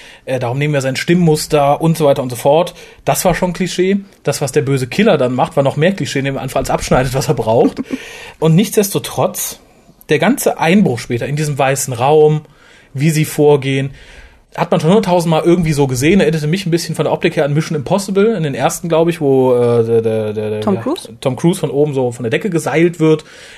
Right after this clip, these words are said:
Speaker 1: War so die Low-Budget-Version, weil John Barrowman <laughs> wahrscheinlich Angst hat, am Seil zu hängen. Ähm, fand ich optisch und musikalisch sehr, sehr stark. Also ich, ich, ich, es war sehr frisch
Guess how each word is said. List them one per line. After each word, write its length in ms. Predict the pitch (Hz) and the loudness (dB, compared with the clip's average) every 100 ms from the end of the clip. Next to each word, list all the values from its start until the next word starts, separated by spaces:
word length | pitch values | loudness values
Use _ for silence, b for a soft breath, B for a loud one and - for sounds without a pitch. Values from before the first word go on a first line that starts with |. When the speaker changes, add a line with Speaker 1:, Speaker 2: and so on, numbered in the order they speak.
| B - 117 | B -20 -4
Speaker 1:
War 140 | 131 | -2
so 80 | 165 | 0
die 100 | 151 | 0
Low-Budget-Version, 880 | 151 147 127 165 202 196 156 147 151 | 2 2 2 0 0 2 2 4 2
weil 140 | 143 135 | 2 0
John 140 | 123 | 0
Barrowman 400 | 139 156 147 135 | 2 4 4 2
<laughs> 0 | |
wahrscheinlich 340 | 131 139 127 | 2 -2 -4
Angst 240 | 139 170 165 | -2 -2 0
hat, 100 | 135 | -2
am 200 | 127 135 | -2 0
Seil 240 | 139 185 | 2 2
zu 120 | 196 | 2
hängen. 280 | 196 202 226 B B 220 B B - - | 2 4 2 B B -4 B B -6 2
Ähm, 320 | 151 151 - | 2 2 -2
fand 240 | - 196 | 0 2
ich 220 | 214 - | 2 0
optisch 420 | 190 196 262 269 - | -4 -4 -4 -4 -2
und 240 | 190 165 | -2 0
musikalisch 640 | 175 180 - 262 262 131 - | 0 0 -2 -2 0 0 0
sehr, 160 | 185 | 0
sehr 140 | 226 214 | 2 0
stark. 340 | - 131 120 | 0 0 0
Also 140 | 123 | -4
ich, 160 | 127 - | -6 -10
ich, 180 | 135 - | -18 -16
ich, 160 | 143 - | -18 -16
es 200 | 143 147 | -6 0
war 100 | 156 | 2
sehr 220 | 175 233 | 2 0
frisch 500 | - 208 - - | 2 0 0 -6